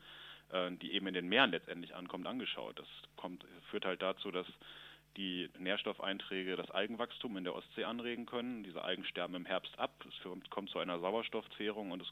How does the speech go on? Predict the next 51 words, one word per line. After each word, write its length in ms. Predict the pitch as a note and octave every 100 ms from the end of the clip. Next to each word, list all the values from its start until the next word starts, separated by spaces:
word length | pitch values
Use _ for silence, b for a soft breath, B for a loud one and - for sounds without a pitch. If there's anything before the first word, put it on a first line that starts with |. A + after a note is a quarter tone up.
| -
ähm, 380 | F2 F#2 F#2 E2
bilden 240 | F#2 F#2
sich 140 | F2+
sogenannte 400 | - F2+ F2+ E2+
tote 280 | - A2 G#2+
Zonen 320 | - A2 A2+ A2+
in 80 |
der 100 | A2+
Ostsee, 320 | G#2+ C#3+ - E2+
in 100 | F2
denen 140 | F2+
es 80 | F2+
fast 220 | - -
kein 200 | F#2+ F#2
Leben 220 | A#2 G#2
mehr 120 | F2
gibt. 280 | E2 G#2+ - - B B B B B B
Ähm, 260 | F#2 F#2 E2
das 160 | F#2+
ist 60 | G#2
ein 100 | B2+
Phänomen, 420 | B2+ A#2+ A2+ A2
das 120 | G#2+ -
breitet 320 | G2+ G2+ G#2
sich 140 | F#2+
in 60 | G2
der 120 | F2
Ostsee 440 | - - A#2+ C3 B2+ -
mehr 140 | - G#2+
und 80 | G2+
mehr 140 | A2+
aus 200 | G#2+ A2+
in 100 | F2+
küstennahen 560 | - F2+ - F2+ E2+ F2
Gewässern. 480 | E2 F#2 B2 B2 B2 B B B B B -
Und 120 | F2+
das 120 | F#2
ist 140 | G2+ -
eben 500 | G#2+ G#2 G#2+ F#2 -
in 80 |
der 100 | F#2+
Ostsee 220 | E2 - F#2
besonders 320 | F2+ G2 G2
problematisch, 560 | G2 A2 G#2 G#2 -
weil, 100 | F#2+
wie 60 | F2
Sie 100 | F2+
gerade 220 | E2+ E2+
gesagt 300 | E2+ G#2 -
haben, 280 | F2+ E2+ F2 -
ähm, 280 | F2 F2